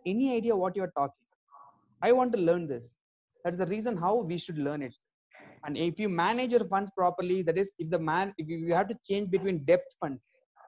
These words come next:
that is like infrastructure bonds or those kinds which is fixed, and to share in, uh, like, uh, equity or, uh, opportunity funds. So if you change your, manage your funds properly, you will definitely hit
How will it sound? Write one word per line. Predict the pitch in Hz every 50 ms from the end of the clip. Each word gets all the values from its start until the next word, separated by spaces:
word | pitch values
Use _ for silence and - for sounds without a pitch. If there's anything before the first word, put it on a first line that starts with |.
| -
that | 156 156 160 208
is | 214 202
like | 185 165 165 151
infrastructure | 160 165 160 202 196 - 190 160 165 160
bonds | 143 143 147 151 165 175 170 170
or | 165 165
those | 147 165 165 - - -
kinds | 156 156 165 151 139
which | 143
is | 156 156 156 - - - - -
fixed, | 165 160 - - 220 226 226 - _ _ _ _ _ _ _ -
and | 165 185 - -
to | 185
share | - - 165 156 151 151 - -
in, | 170 160 180 175 -
uh, | 160 151
like, | 151 151 151 160 156 -
uh, | 156
equity | 147 143 143 135 165 185 185 - 208 165 175 190 202 196 - - _ _ _ _ _ - - - -
or, | 143 151 147
uh, | 147 135 131
opportunity | 131 147 147 - 190 185 185 165 156 151
funds. | 135 - 123 110 117 - _ _ _ - - _ _ -
So | 170
if | 165 170 156 160
you | 180 180 196 185 165 156 _ -
change | - 214 226 247 247 240 226
your, | 233 226 226 - - _ _ -
manage | 151 156 170 202 226 247 240
your | 240 - - -
funds | - 196 202 196
properly, | - - 190 185 180 190 190 185 185 202
you | 190 165 175
will | 170 170 156
definitely | - 160 - - 208 208 208 180 196 202 190 -
hit | 185 170